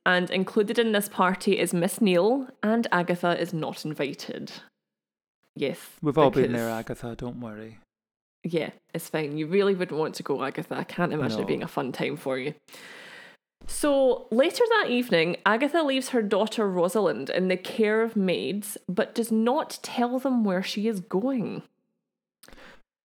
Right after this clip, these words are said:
Speaker 2: Mm.
Speaker 1: Fourth of December, nineteen twenty-six, and Agatha has not yet returned home. Yes.
Speaker 2: Mm.
Speaker 1: So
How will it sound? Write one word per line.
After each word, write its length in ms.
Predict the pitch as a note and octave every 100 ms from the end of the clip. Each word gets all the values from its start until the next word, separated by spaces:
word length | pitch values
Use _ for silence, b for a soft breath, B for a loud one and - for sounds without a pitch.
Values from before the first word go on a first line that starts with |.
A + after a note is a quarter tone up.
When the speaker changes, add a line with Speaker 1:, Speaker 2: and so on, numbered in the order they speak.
| -
Speaker 2:
Mm. 340 | D3 E3+ G3+ A2+ - _
Speaker 1:
Fourth 560 | - - - A#3 B3 B3
of 80 | -
December, 600 | G4+ C#4 G3+ G#3+ D4 E4+ -
nineteen 520 | A#3+ A3 G#3 G#3 C#4
twenty-six, 880 | C#4 A#3+ A3 E4 - D#4+ - - - - -
and 300 | A3 A#3+ B3
Agatha 480 | A3 B3 E4 - G4+ G4
has 200 | G4+ -
not 360 | G#3 F3 - -
yet 180 | G#3+ -
returned 540 | D4+ - E3+ D3+ C#3+
home. 640 | - - F#4+ G#4+ E4 - E3+ _ _ _ _ -
Yes. 340 | C#4 D#4 F4
Speaker 2:
Mm. 400 | A3 C#3 A#2 A2+ - _ _ _ _ - B B _ _
Speaker 1:
So 520 | - D#4 D4 C#4+ -